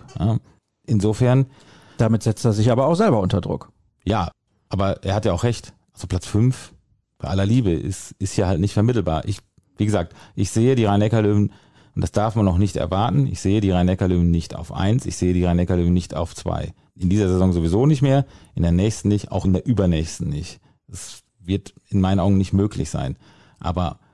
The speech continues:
Speaker 1: Platz drei, also best of the rest von den Verfolgern, das muss man werden. Und zwar mit weniger Minuspunkten, als man jetzt hat.
Speaker 2: Kommen wir noch zu zwei Spielern. Wir haben da auch,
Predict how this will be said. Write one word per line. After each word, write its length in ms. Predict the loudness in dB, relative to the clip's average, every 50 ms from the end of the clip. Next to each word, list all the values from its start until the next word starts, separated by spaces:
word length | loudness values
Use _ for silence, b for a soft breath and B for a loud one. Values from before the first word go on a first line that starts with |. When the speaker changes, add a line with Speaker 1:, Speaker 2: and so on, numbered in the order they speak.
| _ _
Speaker 1:
Platz 260 | -6 -6 -6 -6 -6
drei, 480 | -4 -2 0 0 0 2 2 0 0 0
also 380 | -2 -2 0 0 0 0 -2 b b b b b b b b b -4
best 240 | -2 -2 -2 -2 -4
of 120 | -4 -2
the 80 | -2 0
rest 460 | 0 2 0 0 -2 -6 -14 -20 -20 -20 -20 _ _
von 140 | _ -2 0
den 120 | 0 2
Verfolgern, 580 | 2 0 0 0 0 0 2 2 2 2 2 0 -2 _ _ _ _ _ _ _ _ _
das 180 | -14 -10 -6 -4
muss 180 | -4 -2 0
man 160 | 0 0 2
werden. 380 | 2 2 0 0 0 -2 -4 -4 -4
Und 120 | -4 -4
zwar 160 | -2 0 0
mit 180 | 0 0 0 0
weniger 300 | 0 2 2 2 2 2
Minuspunkten, 600 | 2 2 2 2 0 -2 -4 -4 -2 0 0 0
als 240 | 0 -2 -4 -4 -2
man 120 | 0 0 0
jetzt 200 | 0 -2 -4 -8
hat. 200 | -10 -10 -12 -16 _ _ _ _ _ _ _ _ _ _ _ _ _ _ _ _ _
Speaker 2:
Kommen 160 | 0 2 4
wir 80 | 4 4
noch 140 | 2 2
zu 120 | 0 -2 -4
zwei 240 | -2 0 0 0 0
Spielern. 520 | 0 0 0 2 2 2 2 0 -4 -6 -10 -16 -20 _ _ _ _ _ _ _ _
Wir 220 | -2 0 2 4 4
haben 180 | 6 4 4
da 180 | 4 4 2 2
auch, 440 | 2 0 0 0 -2 -6 -8 -10